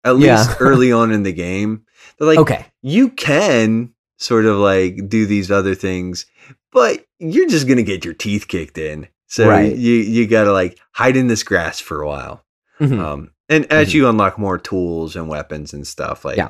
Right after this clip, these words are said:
Speaker 1: there's, there's,
Speaker 2: Yeah.
Speaker 1: it does, you can change the way that you play, but I feel like the stealth is really good in that. It is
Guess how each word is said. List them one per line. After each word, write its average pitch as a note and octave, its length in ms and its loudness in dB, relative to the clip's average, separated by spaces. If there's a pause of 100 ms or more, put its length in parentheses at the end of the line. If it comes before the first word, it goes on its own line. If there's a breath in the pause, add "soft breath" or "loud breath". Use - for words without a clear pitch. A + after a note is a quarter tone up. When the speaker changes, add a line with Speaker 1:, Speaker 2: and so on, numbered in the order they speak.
Speaker 1:
there's, D#2 440 -8
there's, F2+ 240 -4
Speaker 2:
Yeah. F2+ 100 -6 (140)
Speaker 1:
it F2+ 140 -8
does, E2+ 260 -6
you G#2+ 160 -4
can F2+ 200 -10
change D2+ 600 -14
the F2 80 -10
way D2+ 140 -8
that C#2 180 -12
you D2 120 -14
play, C#2 300 -10
but C#2+ 300 -12 (540 soft breath)
I A#3 120 -2
feel C4 200 -2
like D#3 120 0
the G2 80 -6
stealth F2 300 -4
is D2 120 -10
really D#2 240 -10
good D#2 220 -12
in D2+ 120 -14
that. C2+ 180 -16
It D#2 240 -14
is E2 280 -14